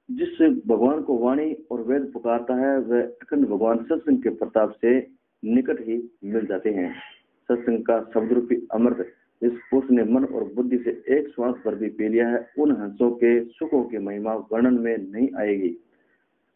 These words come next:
अपार सुख में फूगे हैं वो। होम और यज्ञ में नहीं राजी होने वाला वह निज भगवान सत्संग में राजी होता है। सत्संग के प्रताप से हंस बड़े आनंद को लूटता है।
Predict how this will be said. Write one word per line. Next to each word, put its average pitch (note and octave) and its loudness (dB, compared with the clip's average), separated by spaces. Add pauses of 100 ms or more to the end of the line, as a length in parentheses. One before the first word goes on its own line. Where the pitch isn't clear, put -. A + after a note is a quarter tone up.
(100)
अपार D3+ 0
सुख F#3+ 2
में C3+ 2
फूगे A2 2
हैं A#2 0
वो। F#2+ -2 (840)
होम F3 4
और C3+ 0
यज्ञ E3+ 2
में C#3+ 0 (400)
नहीं B2+ 2
राजी C#3+ 0
होने A#2+ -2
वाला A#2 0 (220)
वह A2 -4
निज B2 0
भगवान G#2 -2
सत्संग A#2+ -4
में G#2 0
राजी G2+ 2
होता F#2+ 0
है। F#2 -4 (680)
सत्संग B2+ 0
के B2 2
प्रताप B2 -2
से A#2 -10
हंस B2 -4 (360)
बड़े A#2+ 0
आनंद C#3 0
को A#2+ 0
लूटता G#2+ -2
है। F#2 -4